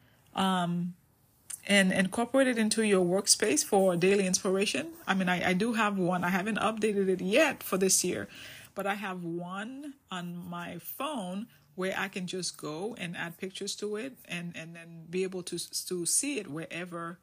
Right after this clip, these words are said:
I am. So that's very important. So aligning your energy with your vision,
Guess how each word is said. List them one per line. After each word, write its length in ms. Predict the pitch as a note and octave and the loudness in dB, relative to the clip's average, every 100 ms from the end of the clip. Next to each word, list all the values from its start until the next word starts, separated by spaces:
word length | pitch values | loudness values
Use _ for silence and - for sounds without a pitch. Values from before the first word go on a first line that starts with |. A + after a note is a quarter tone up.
| _ _ _ | _ _ _
I 240 | E3 D#3+ - | -8 -8 -10
am. 440 | - - - - - _ _ | -12 -12 -14 -18 -20 _ _
So 480 | - - - - E3 | -2 -2 0 -2 0
that's 280 | E3+ E3+ - | 0 0 0
very 320 | E3+ E3 D3+ | -4 -6 -6
important. 500 | D#3 - - - - _ _ - - _ - - _ - | -10 -10 -12 -12 -20 _ _ -8 -8 _ -20 -20 _ 2
So 500 | - B3 A#3+ A#3+ - | 4 6 6 4 4
aligning 500 | G#3+ G#3+ C#4 D#4+ E4 | 4 6 4 2 0
your 120 | C4+ | 2
energy 400 | D#3+ A3+ A#3+ A#3 | 4 4 2 2
with 240 | G#3 F3+ | 0 2
your 80 | F3+ | 0
vision, 680 | D3+ D3 F#3+ G3+ D3+ - G#3 | -2 0 0 0 -4 -6 -8